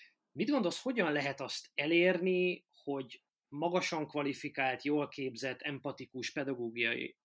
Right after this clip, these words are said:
érzékkel rendelkező nevelő edzők megkapják a megfelelő megbecsültséget anyagilag is, szakmailag, és ezzel a korosztály, a legfogékonyabb korosztálya foglalkozzanak egy rendszeren belül?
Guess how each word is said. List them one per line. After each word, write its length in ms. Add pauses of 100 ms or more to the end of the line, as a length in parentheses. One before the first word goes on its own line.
érzékkel 560
rendelkező 1040 (380)
nevelő 580
edzők 920
megkapják 640
a 40
megfelelő 460
megbecsültséget 1000
anyagilag 520
is, 120
szakmailag, 640
és 220
ezzel 640
a 80
korosztály, 480
a 60
legfogékonyabb 720
korosztálya 500
foglalkozzanak 920
egy 140
rendszeren 500
belül? 320